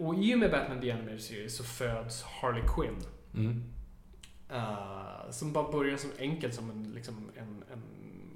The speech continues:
Speaker 1: kumpan till Jokern. Och sen blir Jokerns flickan och det blir, och hon blir mer intressant. Och sen föds ju det till, jag tror de först skriver boken Mad Love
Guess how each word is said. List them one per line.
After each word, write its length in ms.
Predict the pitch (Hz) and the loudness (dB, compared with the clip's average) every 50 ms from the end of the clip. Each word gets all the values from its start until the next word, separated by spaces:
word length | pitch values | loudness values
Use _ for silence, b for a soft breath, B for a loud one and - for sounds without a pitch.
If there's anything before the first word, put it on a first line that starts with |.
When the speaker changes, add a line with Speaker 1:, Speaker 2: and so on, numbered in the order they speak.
| - - - | -16 -14 -10
Speaker 1:
kumpan 600 | - - 143 127 120 120 - 139 139 127 117 - - - B B B B B B B B - - | -6 -4 -4 -2 -2 -2 -2 -2 -2 -2 -4 -6 -8 -10 B B B B B B B B -18 -8
till 300 | - 131 117 104 104 107 | -4 -2 -2 -2 -2 -2
Jokern. 400 | 107 107 98 - - - 92 92 98 120 - - - - | -4 -4 -6 -6 -8 -10 -10 -8 -10 -12 -12 -14 -14 -10
Och 80 | - 127 | -6 -4
sen 140 | 127 123 | -2 -2
blir 100 | 127 127 | 0 0
Jokerns 340 | 127 123 120 120 117 113 - | 0 0 0 0 -2 -2 -2
flickan 300 | - 120 120 - 123 120 | -4 -4 -4 -2 -2 -2
och 80 | 120 123 | -2 -2
det 100 | 131 127 | -2 -2
blir, 280 | - 127 120 123 120 | 0 0 0 0 0
och 60 | 123 127 | -2 -4
hon 220 | 123 139 147 156 147 | -2 0 2 2 2
blir 120 | 139 131 | 2 2
mer 180 | 123 117 110 107 | 4 4 2 2
intressant. 540 | 107 104 101 - 113 113 104 104 104 - 131 | 0 -4 -6 -6 -8 -8 -8 -10 -10 -10 -8
Och 60 | 123 | -4
sen 280 | - 127 123 120 123 123 120 B B B B B B B B B B - | -4 -2 -2 -2 -4 -6 -10 B B B B B B B B B B -14
föds 440 | - - - 147 127 120 117 120 127 | -10 -4 -2 0 0 0 0 0 0
ju 60 | 123 | 0
det 320 | 120 135 135 127 120 117 | 2 4 4 4 4 2
till, 320 | 117 120 113 113 110 - - - | 0 -2 -4 -4 -4 -8 -8 -8
jag 160 | - 127 - | -8 -8 0
tror 280 | - 196 214 226 226 214 | 2 2 4 4 4 4
de 100 | 202 175 | 4 2
först 560 | - - - - 254 226 - - - - - | 2 -2 -2 -2 0 0 0 -2 -4 -6 -4
skriver 260 | - 143 123 120 117 | -2 0 0 0 0
boken 580 | 110 120 113 107 110 - - 110 107 107 107 107 | 0 -2 -2 -4 -4 -6 -6 -6 -6 -4 -4 -4
Mad 240 | 110 107 104 101 - | -4 -4 -6 -6 -6
Love 400 | - 120 123 123 104 95 - - | -2 0 0 2 0 0 -4 -6